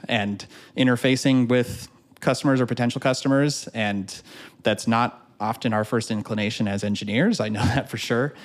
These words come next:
But that stuff can go a really, really long way towards making you feel confident that you're on the right track.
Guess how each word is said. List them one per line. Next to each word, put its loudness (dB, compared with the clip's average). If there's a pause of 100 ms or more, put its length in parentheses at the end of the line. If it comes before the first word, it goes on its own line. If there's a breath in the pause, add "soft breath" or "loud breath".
(180 loud breath)
But 0 (120)
that 0
stuff 0
can 2
go 2
a 0
really, 0
really 0
long -2
way -2
towards -6 (200)
making -4
you -8
feel -4 (180)
confident -8 (240)
that -4
you're -4
on -4
the -6
right -4
track. -8